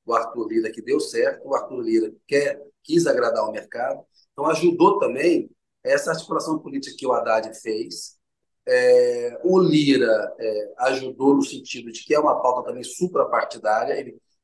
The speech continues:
depois ele tá repetindo, "Olha, o governo tem esse número todo, os projetos mais de interesse específico dele não", ou seja, ele se associou a, a essa, a essa vitória, e o Haddad pretende, viu, Zé, repetir a mesma estratégia lá no Senado com o Rodrigo Pacheco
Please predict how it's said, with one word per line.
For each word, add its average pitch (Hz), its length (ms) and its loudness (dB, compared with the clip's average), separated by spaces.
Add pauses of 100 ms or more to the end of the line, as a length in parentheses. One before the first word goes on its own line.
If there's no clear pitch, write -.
(160)
depois 143 280 0
ele 165 80 -6
tá 175 60 2
repetindo, 151 420 0
"Olha, 123 120 -2
o 117 40 -4
governo 151 440 0
tem 208 120 -2
esse - 180 -4
número 214 320 0
todo, 190 500 6 (260)
os - 120 -16
projetos 143 460 -2
mais 156 220 -2
de 170 80 0
interesse 160 360 -4
específico 175 640 -4
dele 190 220 -2
não", 131 200 2
ou 95 60 -8
seja, 113 260 -14
ele 120 120 -16
se 139 80 -4
associou 135 600 -8 (460)
a, 117 460 -2
a 117 40 0
essa, 117 340 -2 (460)
a 123 100 2
essa 123 240 4
vitória, 156 640 4
e 175 120 10
o 185 80 6
Haddad 151 420 2
pretende, 165 480 2
viu, 170 100 2
Zé, 123 160 0
repetir - 360 -8
a 131 40 -2
mesma 156 240 -4
estratégia 120 540 -6
lá 135 100 -2
no 139 80 -8
Senado 113 440 -4
com 123 100 -16
o 117 40 -8
Rodrigo 117 340 -12
Pacheco - 460 -4